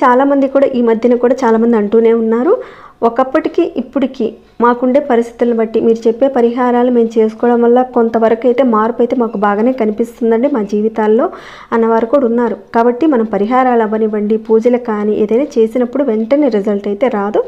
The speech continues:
కొంచెం టైమ్ తీసుకుంటుంది, కాస్త ఆగాల్సి ఉంటుంది. ఇలాంటివి చేసుకుంటూ చిన్న చితక మార్పులు అనే వాటిని మార్చుకుంటూ ఉంటే గనక మన జీవితం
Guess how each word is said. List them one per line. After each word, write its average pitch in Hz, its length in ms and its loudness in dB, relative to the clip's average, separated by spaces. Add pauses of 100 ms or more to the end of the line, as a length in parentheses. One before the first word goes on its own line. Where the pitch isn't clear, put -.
(320)
కొంచెం 254 220 0 (100)
టైమ్ 196 180 -2 (100)
తీసుకుంటుంది, 214 600 -2
కాస్త 233 320 -4
ఆగాల్సి 262 360 -4
ఉంటుంది. 202 300 -6 (460)
ఇలాంటివి 214 400 0
చేసుకుంటూ 233 520 0 (120)
చిన్న 220 180 0 (180)
చితక 226 220 -4 (160)
మార్పులు 214 380 0
అనే 220 180 2
వాటిని 214 360 -2
మార్చుకుంటూ 214 500 -2 (120)
ఉంటే 214 280 0
గనక 226 200 -2 (480)
మన 220 100 0 (120)
జీవితం 208 300 0